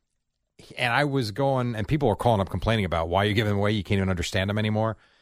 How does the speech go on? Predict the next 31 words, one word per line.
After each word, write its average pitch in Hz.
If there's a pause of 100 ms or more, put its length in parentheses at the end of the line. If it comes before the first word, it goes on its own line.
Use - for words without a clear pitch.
(120)
And 120
we, 123
we 113
saw 139
the 131
video 123
of 98
him, 101
I 95
think 151
at 143
the 120
Beacon, 98
which 92
is 92
where 98
he's 87
gonna 101
be 87
this 92
time 90
around, 73
not 85
the 92
Garden, 80
I -
think 78
at 73
the -
Beacon. 82 (600)
And 117